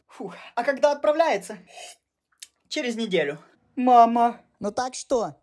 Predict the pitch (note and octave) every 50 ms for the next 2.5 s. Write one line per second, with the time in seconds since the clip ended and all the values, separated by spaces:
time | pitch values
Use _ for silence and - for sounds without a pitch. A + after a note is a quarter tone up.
0 | _ _ - A3+ B3 A#3+ B3+ C4+ D4 D4+ C#4+ A#3+ A3 G3+ A3 A3 G#3 G#3 G#3+ G#3
1 | - _ _ _ _ _ _ _ - C#4 C#4+ C4+ B3+ _ _ _ C3+ C3 C#3 C3+
2 | E3 F#3+ G#3+ A3+ G3+ - G3 F#3 F3+ E3+